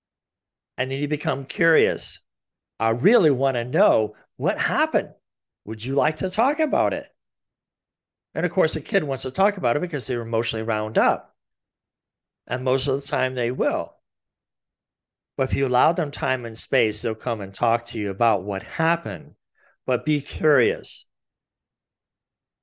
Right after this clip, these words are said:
One of the things that I do try to talk about in my therapy sessions is not to talk to a cl-,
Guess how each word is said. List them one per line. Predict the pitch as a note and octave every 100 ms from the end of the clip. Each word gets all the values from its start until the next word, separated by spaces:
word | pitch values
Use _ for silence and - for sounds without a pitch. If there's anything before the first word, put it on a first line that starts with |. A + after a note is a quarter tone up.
| _ _ _ _ _ -
One | D3
of | F#3+
the | F3+
things | D3+ C3+
that | C#3
I | C3 B2+
do | B2 C3 D3
try | - C3
to | A#2+
talk | A#2 A#2+ B2 C#3+
about | A#2+ A2 A2
in | A#2 D3
my | A#2+ G#2+ G#2
therapy | G2+ B2 B2+ B2+ A2+
sessions | G#2+ A2 G#2+ - G#2+ A#2
is | A2+ -
not | C3 D#3+
to | F#3
talk | E3+ D#3+ D3+ -
to | C3+
a | A#2
cl-, | - -